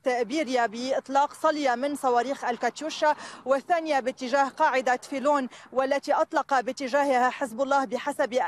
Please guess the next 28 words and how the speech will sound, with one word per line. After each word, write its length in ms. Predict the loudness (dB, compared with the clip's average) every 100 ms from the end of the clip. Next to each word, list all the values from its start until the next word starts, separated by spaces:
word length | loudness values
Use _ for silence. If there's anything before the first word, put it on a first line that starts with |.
| 0 2
بيانه، 600 | 2 2 0 0 -4 -6 -8 -14 0
آه، 420 | 2 4 4 2
سربا 400 | 2 0 2 -2
من 280 | 0 0 0
المسيرات 760 | 0 -2 -2 0 2 2 2
الانقضاضية. 760 | 0 -2 -4 -2 0 0 0 0
هاتين 560 | 2 2 2 0 0
العمليتين، 880 | -2 0 0 0 0 -2 0 -2 -2 -6 -16 -2
آه، 140 | 2 2
تأتي 440 | 2 -2 -2 0
ردا 500 | 2 2 2 0 2
على 420 | 0 2 4 4
ما 120 | 2
حصل 360 | 0 -2 0 2
يوم 280 | 2 2 2
أمس 300 | 0 -2 -4
من 100 | -6
استهداف 500 | -4 -2 0 0 -2
لدراجة 580 | -2 0 2 2 2 2
نارية 440 | 0 0 0 0 -4 -20 _
في 180 | -6 -4
كفر 240 | 0 0
جوز 320 | 2 0 0
في 360 | -6 -4 -2 -2
النبطية 680 | -2 0 0 -2 -4 0
وسقوط 440 | 2 0 -4 -6 -2
ثلاثة 380 | 0 0 0 -4
شهداء 500 | -4 -2 0 2 0